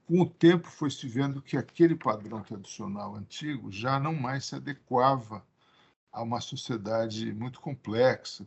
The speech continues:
com, com, com contratos, com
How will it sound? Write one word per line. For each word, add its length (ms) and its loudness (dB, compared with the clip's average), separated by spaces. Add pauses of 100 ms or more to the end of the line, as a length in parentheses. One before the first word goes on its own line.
(100)
com, 280 -8 (580)
com, 420 -4 (800)
com 160 -6
contratos, 1160 -2
com 600 -8